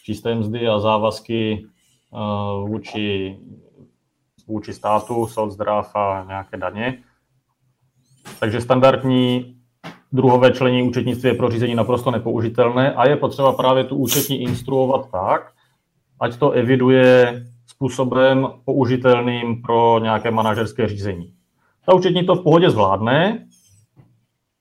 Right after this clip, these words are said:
nemá s tím vůbec žádný problém, naopak bude radši, ale je potřeba ji instruovat, protože bez instrukcí to prostě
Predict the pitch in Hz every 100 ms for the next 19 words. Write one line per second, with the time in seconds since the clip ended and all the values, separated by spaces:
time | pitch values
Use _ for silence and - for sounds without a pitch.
0 | _ _ _ - 127 143 143 156 143 143
1 | 135 139 135 123 113 123 160 147 123 127
2 | 135 101 98 - 135 202 233 - - _
3 | _ _ _ _ - 117 131 151 147 143
4 | - 139 139 139 127 127 - 143 143 143
5 | 131 123 120 120 120 135 104 127 - -
6 | 135 131 127 127 123 120 131 127 120 113